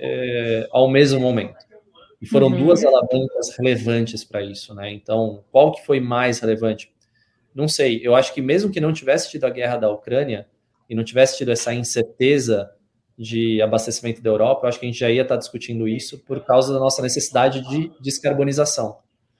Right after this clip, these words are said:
Speaker 2: Uhum.
Speaker 1: É, talvez não na mesma velocidade, mas eu acho que a gente teve primeiro essa responsabilidade, compromisso de descarbonização,
Speaker 2: Uhum.
Speaker 1: e aí aconteceu mais um incentivo de, olha, a gente já tem esse compromisso e ainda tem essa insegurança energética,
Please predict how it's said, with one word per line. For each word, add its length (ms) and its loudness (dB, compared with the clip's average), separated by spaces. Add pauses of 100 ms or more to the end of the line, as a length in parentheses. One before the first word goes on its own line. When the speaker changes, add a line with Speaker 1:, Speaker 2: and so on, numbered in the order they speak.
(120)
Speaker 2:
Uhum. 300 -6
Speaker 1:
É, 180 -6
talvez 460 2
não 120 4
na 60 4
mesma 200 2
velocidade, 680 0 (160)
mas 200 0
eu 60 2
acho 160 -4
que 100 -4
a 80 0
gente 180 -4
teve 180 0
primeiro 320 0
essa 340 2 (280)
responsabilidade, 920 -2
compromisso 540 -4
de 80 -8
descarbonização, 840 -6 (300)
Speaker 2:
Uhum. 240 -8
Speaker 1:
e 40 2
aí 60 6
aconteceu 460 2
mais 280 2
um 60 2
incentivo 640 -2
de, 120 -2
olha, 100 2
a 40 0
gente 100 -4
já 80 -2
tem 120 -6
esse 120 -4
compromisso 440 -4
e 40 -2
ainda 140 0
tem 120 -4
essa 160 -4
insegurança 500 -2
energética, 680 -4